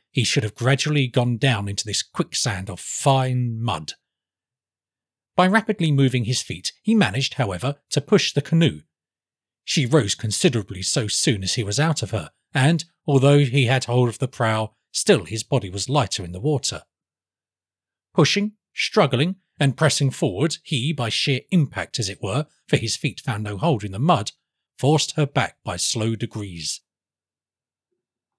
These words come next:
The blows of the waves drove her forward almost as much as he pushed her back. Still, in time, and when his strength was fast decreasing, she did move,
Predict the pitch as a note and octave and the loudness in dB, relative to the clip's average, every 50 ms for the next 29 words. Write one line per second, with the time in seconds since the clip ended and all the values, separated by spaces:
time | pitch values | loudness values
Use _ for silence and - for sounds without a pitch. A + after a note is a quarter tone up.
0 | _ _ _ _ _ _ _ _ _ - C3 G#2 B2+ C3 C#3+ C#3+ C#3 B2+ A2 B2 | _ _ _ _ _ _ _ _ _ -2 2 4 6 6 6 6 6 4 2 0
1 | - - A#2 F#2 - C#3+ A#2 G2 D#2 D2+ - - - - - B2 C3 C#3 C#3+ B2+ | 0 0 0 2 4 2 2 2 -2 -6 -6 -6 -4 -2 0 2 4 4 2 0
2 | - - B2+ B2 - - - F#3+ C3+ F2 - - - G3+ G#3+ A#3 G#3 C#3 G2+ - | -2 -4 -6 -6 -6 -2 0 0 0 0 -2 -2 2 4 4 4 4 2 0 0
3 | - C#3 G#2+ A#2 C#3+ D3+ - - A#2 G#2 - - B2 F#2+ - - C#3 - - - | -2 -2 0 2 2 2 2 -2 -4 -2 -2 -2 -4 -4 -2 -2 -2 -2 -2 -2
4 | - A2+ F#2+ - F#3 G#3 D3+ - - - - _ _ _ _ _ _ _ _ _ | -4 -4 0 2 4 4 4 2 -4 -12 -20 _ _ _ _ _ _ _ _ _
5 | _ _ - - - - B2 A#2+ D3+ E3+ - - C#3 C#3+ D3 C3 - D3 A#2 G2 | _ _ -8 0 2 4 4 4 2 0 -2 2 4 4 4 6 4 2 2 2
6 | A#2 D3 E3 - - B2 A#2 A2 A#2+ G#2 F2 G#2+ G2 - - - - A#2+ F#2+ G2 | 2 -2 -4 -2 -2 0 0 0 0 0 -2 -2 -4 -4 -2 -2 -2 -2 -2 -6
7 | - - A#2 G#2+ - - - D3+ G#2+ - - - - - - A#3 G3 - - C#3 | -8 -6 -4 -4 -2 0 0 0 0 0 -2 -6 -4 -2 -2 0 0 0 0 -2
8 | B2 G#2 - _ _ _ _ _ _ - - - - A2+ G2 - - A#2+ F#2 - | -2 -2 -6 _ _ _ _ _ _ -6 -4 -2 -2 -2 -2 -2 -2 -2 -2 -2
9 | A#2 B2 E3 E3 G2 D2+ D2 - - | 0 2 2 2 0 -2 -8 -14 -16